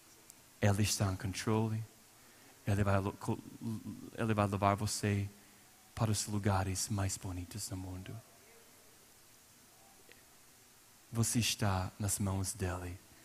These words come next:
e você não precisa se preocupar. Ele cuida dos pássaros e ainda mais, ele cuida de você. Vamos orar? Deus, obrigado por esse tempo.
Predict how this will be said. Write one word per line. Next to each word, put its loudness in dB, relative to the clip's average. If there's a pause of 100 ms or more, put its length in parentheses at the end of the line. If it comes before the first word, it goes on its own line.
(200)
e -10
você 0
não 0 (100)
precisa -2
se -4
preocupar. -4 (500)
Ele -2
cuida 2
dos 0
pássaros 0 (340)
e -2
ainda 2
mais, -6 (300)
ele -2
cuida -8
de -12
você. -8 (1200)
Vamos 2
orar? -2 (2750)
Deus, 8
obrigado 4 (100)
por 0
esse 0
tempo. 0